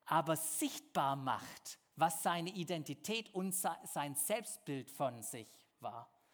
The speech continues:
Und wisst ihr was? Jesus kam nicht, um das Verhalten von Zachäus irgendwie anzupassen und richtig zu stellen und zu modifizieren,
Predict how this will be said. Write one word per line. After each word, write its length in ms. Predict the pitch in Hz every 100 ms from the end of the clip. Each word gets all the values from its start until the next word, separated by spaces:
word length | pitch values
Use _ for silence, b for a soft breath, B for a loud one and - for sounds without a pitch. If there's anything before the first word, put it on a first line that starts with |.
| b b b b b b b b b b
Und 120 | 175
wisst 140 | 214 208
ihr 60 |
was? 200 | 185 185
Jesus 320 | 185 226 226
kam 240 | - 185 151
nicht, 360 | 185 - - -
um 240 | - 180
das 220 | 175 175 -
Verhalten 580 | 160 131 156 220 202
von 220 | 170 180 170
Zachäus 560 | 165 147 170 185 180
irgendwie 460 | - 180 180 151 156
anzupassen 720 | 175 202 - 185 190 180 208
und 180 | 196 156
richtig 360 | 196 190 208 -
zu 100 | -
stellen 440 | - 170 170 170
und 240 | 190 190 185
zu 160 | -
modifizieren, 880 | 160 160 151 - 151 - 151 120 120